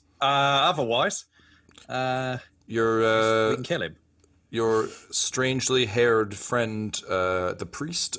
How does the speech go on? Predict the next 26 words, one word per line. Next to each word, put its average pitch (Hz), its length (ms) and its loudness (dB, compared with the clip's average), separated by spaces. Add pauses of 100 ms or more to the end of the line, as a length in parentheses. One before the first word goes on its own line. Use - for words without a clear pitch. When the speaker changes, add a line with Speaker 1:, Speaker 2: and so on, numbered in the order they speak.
Speaker 2:
I 127 140 -2
guess, 151 420 -2
is 101 400 -4
correct. - 480 -6 (1500)
Speaker 1:
Okay, 160 160 -2
so 151 220 4
Speaker 2:
Malkavians 151 140 2
Speaker 1:
what 135 80 4
Speaker 2:
are 147 80 4
known 143 260 4
for 135 140 -2
their, 123 360 4
uh, 110 200 2
their, 113 180 2
their 113 140 -4
particular, 117 840 2
uh, 92 540 -2 (1000)
lineage, 120 880 0
uh, 98 180 0
leads 98 380 -4
to 98 260 -2
a, 92 200 -2
a - 20 -4
special 123 420 -2
brand 101 500 -4
of 90 300 -6